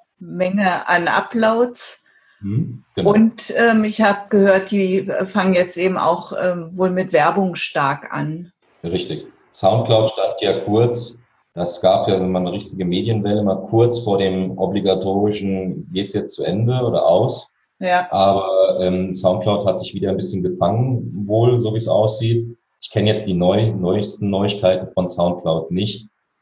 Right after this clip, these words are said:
Speaker 2: Aber solange wir da noch die Möglichkeit haben, uns zu präsentieren, nehmen wir das einfach mit. Also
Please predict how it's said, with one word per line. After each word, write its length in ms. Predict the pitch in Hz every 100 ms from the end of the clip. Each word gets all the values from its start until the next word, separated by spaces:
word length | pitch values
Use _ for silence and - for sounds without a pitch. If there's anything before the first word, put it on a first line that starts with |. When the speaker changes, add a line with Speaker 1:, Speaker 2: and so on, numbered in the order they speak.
| _
Speaker 2:
Aber 600 | 90 92 92 92 92 92
solange 440 | 90 90 87 104 98
wir 120 | 92
da 140 | 92
noch 180 | 92 -
die 80 | 92
Möglichkeit 640 | 90 92 - - 90 87
haben, 360 | 82 85 98 98
uns 180 | 92 -
zu 140 | 92
präsentieren, 720 | 90 87 90 87 - 90 90
nehmen 240 | 87 90
wir 60 | 87
das 160 | 87 -
einfach 380 | 80 - - -
mit. 200 | - -
Also 400 | 82 87 87